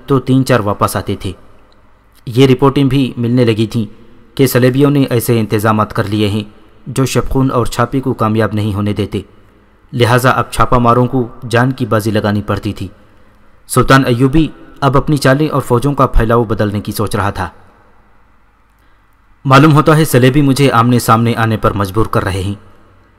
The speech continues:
सुल्तान अय्यूबी ने अपने फौजी नायबीन से कहा, "मैं उन्हें कामयाब नहीं होने दूंगा और अब मैं इतने ज़्यादा जवान मरवाने से भी गुरेज करूंगा। मैं छापामार दस्तों की नफरे में इजाफा करने का मशवरा दूंगा,"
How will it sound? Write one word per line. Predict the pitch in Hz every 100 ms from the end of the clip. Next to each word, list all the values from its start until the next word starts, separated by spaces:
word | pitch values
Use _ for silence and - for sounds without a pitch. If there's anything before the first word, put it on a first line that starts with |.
| -
सुल्तान | 127 117 135
अय्यूबी | 120 120 135 147
ने | 143
अपने | 120 -
फौजी | 113 113 110
नायबीन | 110 104 101 104
से | 104
कहा, | 110 95 92 - _ - - _ _ _ _ -
"मैं | 117 135
उन्हें | 131 123 127
कामयाब | 117 107 107 107 104
नहीं | 101 104
होने | 98 98
दूंगा | 95 90 92 - - - - _ _ -
और | 135 165
अब | 160
मैं | 156 131
इतने | - 143
ज़्यादा | 120 123 127 120
जवान | 113 101 110 101 -
मरवाने | 120 107 107 110
से | 104 110
भी | 92 104
गुरेज | 107 98
करूंगा। | - 101 92 87 - - - _ _ _ _ _ _ _ _ _ _ _ _ _ _ -
मैं | 131 151
छापामार | 143 139 151 160 156
दस्तों | 127 - 143
की | 135
नफरे | 113 110 139
में | 135 120
इजाफा | 101 120 117
करने | 113 101 104
का | 101
मशवरा | 98 - 101
दूंगा," | 95 90 92